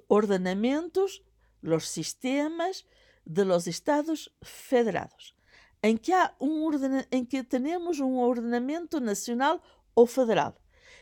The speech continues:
Y después tenemos los subsistemas, los ordenamientos de las entidades federativas. Eh, ver ejemplos de Estados Unidos, de Brasil, de Alemania y, claro, del propio México.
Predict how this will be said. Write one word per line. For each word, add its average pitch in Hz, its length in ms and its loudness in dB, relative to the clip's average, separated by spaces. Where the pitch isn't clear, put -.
Y 190 100 4
después 269 460 4
tenemos 254 760 -2
los 185 280 0
subsistemas, 370 1040 0
los 190 260 -2
ordenamientos 262 880 -4
de 226 80 -4
las 190 200 0
entidades 208 600 -4
federativas. 180 720 -4
Eh, - 200 -12
ver 185 240 4
ejemplos 202 540 2
de - 60 -2
Estados 139 340 -4
Unidos, 254 600 -4
de 165 80 0
Brasil, 160 520 0
de 160 100 2
Alemania 320 640 0
y, 190 140 -2
claro, 156 640 -4
del 160 240 -2
propio 190 440 0
México. - 500 -16